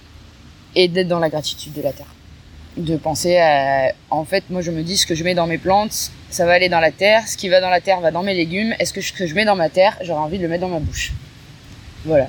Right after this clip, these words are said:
je crois que c'est une base, euh, euh,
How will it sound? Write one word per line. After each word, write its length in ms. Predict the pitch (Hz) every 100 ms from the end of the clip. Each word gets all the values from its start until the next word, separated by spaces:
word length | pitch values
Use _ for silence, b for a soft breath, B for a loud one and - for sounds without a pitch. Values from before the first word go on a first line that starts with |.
| -
je 80 | -
crois 180 | - 196
que 60 |
c'est 300 | - 175 156
une 160 | 147 147
base, 280 | 151 196 190
euh, 880 | 165 151 143 143 139 135 127 127 120 - B B B B B
euh, 800 | 160 151 143 139 127 120 113 113